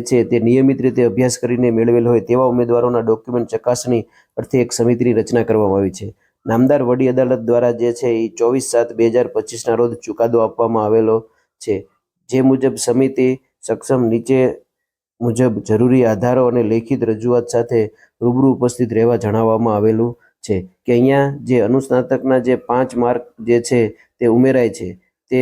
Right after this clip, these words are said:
કોના ઉમેરવા તેના માટે જે છે સમિતિ મુજબ જે છે હાજર રહેવા માટે સૂચના આપવામાં આવેલી છે. અહીંયા આપણે જોઈ લઈએ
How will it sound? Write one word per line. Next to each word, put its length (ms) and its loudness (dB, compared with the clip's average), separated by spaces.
કોના 420 0
ઉમેરવા 320 2
તેના 260 0
માટે 320 0
જે 120 0
છે 180 -2
સમિતિ 380 -4
મુજબ 380 -2
જે 100 0
છે 120 0
હાજર 280 0
રહેવા 320 2
માટે 220 -2
સૂચના 360 -4
આપવામાં 360 -2
આવેલી 260 -2
છે. 160 -8
અહીંયા 280 2
આપણે 180 2
જોઈ 220 2
લઈએ 280 2